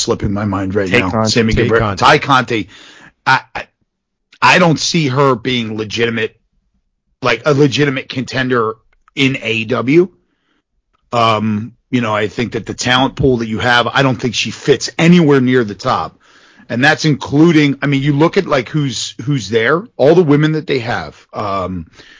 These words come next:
Speaker 1: you know, and even the ones that aren't fighting for the championship with, um, like, Ruby Soho and, and those people. I, I, she doesn't fit in as a likable or, like, a distinguished character.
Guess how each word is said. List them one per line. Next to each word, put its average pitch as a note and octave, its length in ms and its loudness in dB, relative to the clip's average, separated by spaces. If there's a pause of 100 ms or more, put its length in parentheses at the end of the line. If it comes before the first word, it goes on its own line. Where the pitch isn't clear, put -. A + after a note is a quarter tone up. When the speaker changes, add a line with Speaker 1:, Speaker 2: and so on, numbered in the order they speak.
(280)
Speaker 1:
you A#2+ 80 0
know, A#2+ 160 2
and D3 120 2
even F#3+ 180 6
the G3+ 60 6
ones F#3 220 6
that E3+ 120 2
aren't D#3+ 400 4 (720)
fighting C3 320 -2
for C#3 80 -6
the C3+ 80 -6
championship A#2 760 -2
with, G2+ 400 -14 (100)
um, G2 760 -6 (1200)
like, B2 160 0
Ruby B2 280 4
Soho G#2+ 520 0 (100)
and, A2 320 -4
and A2+ 160 -4
those A2 200 -2
people. F2 340 -8 (760)
I, A#2+ 60 0
I, C#3 280 0
she F#3+ 260 4
doesn't G#3+ 320 6
fit D#3 340 0
in C#3 220 4
as A2+ 200 -2
a G2+ 360 -4 (200)
likable C3+ 760 4
or, B2+ 160 0
like, A2+ 200 -2
a C#3 60 -4
distinguished F3 720 0
character. E3 600 2